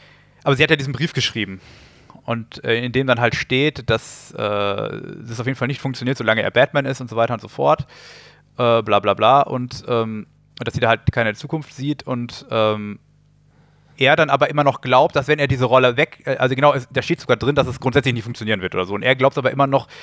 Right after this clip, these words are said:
weil sie das vorher mal gesagt hat, dass wenn er diese Rolle loslässt, wenn er sagt, jetzt Batman ist nicht mehr, dann, ähm, funktioniert das wieder. Und, äh, aber Alfred nimmt ja diesen Brief und er, er traut sich das nicht, das ihm zu geben, weil er sagte, das wird irgendwie, ne, ihn komplett zerstören. Und offenbart ihm ja erst im dritten Teil dann irgendwann, dass es diesen Brief gab.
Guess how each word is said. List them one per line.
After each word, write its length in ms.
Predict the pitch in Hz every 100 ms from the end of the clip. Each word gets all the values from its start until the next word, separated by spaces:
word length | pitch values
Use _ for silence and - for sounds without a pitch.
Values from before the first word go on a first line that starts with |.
| -
weil 100 | 117
sie 60 | 113
das 140 | 113
vorher 180 | 135 135
mal 80 | 127
gesagt 240 | 117 123
hat, 100 | 131
dass 120 | 113
wenn 100 | 135
er 80 | 135
diese 200 | 123 117
Rolle 320 | 107 151 147
loslässt, 480 | 113 120 117 123 127
wenn 100 | 113
er 60 | 107
sagt, 160 | 113
jetzt 180 | 120 -
Batman 260 | 120 127 123
ist 180 | 156
nicht 140 | 127 -
mehr, 240 | 107 139 - _ _ _ _ _ _
dann, 360 | 117 131 156 147
ähm, 600 | 131 123 127 123 127 - _
funktioniert 340 | - 139 127 139
das 140 | 117
wieder. 240 | 117 123 123
Und, 320 | 123 - -
äh, 260 | 113 110 - -
aber 160 | 123 123
Alfred 420 | 147 - 131 - _ -
nimmt 200 | 147 151
ja 60 |
diesen 220 | 143 139
Brief 240 | 123 151 156
und 80 | 135
er, 200 | 135 123
er 120 | 127
traut 200 | - 156
sich 100 | 147
das 180 | 143 135
nicht, 140 | 143
das 120 | 139
ihm 120 | 147 135
zu 160 | -
geben, 240 | 117 135 110
weil 80 |
er 80 | 101
sagte, 200 | 110 -
das 140 | 110 104
wird 140 | 117
irgendwie, 180 | 113 110 104
ne, 140 | 107 117
ihn 200 | - 113
komplett 440 | 120 123 117 - _
zerstören. 480 | - 104 110 107 131 - - - - _ _ -
Und 280 | 127 127
offenbart 340 | 123 139 131 160
ihm 100 | 170
ja 60 |
erst 220 | 135 143 147
im 60 |
dritten 260 | 123 175 180
Teil 240 | 151 151
dann 100 | 151
irgendwann, 400 | 147 156 147 139
dass 160 | 123 127
es 80 | 139
diesen 160 | 139
Brief 240 | 113 113 -
gab. 300 | 107 98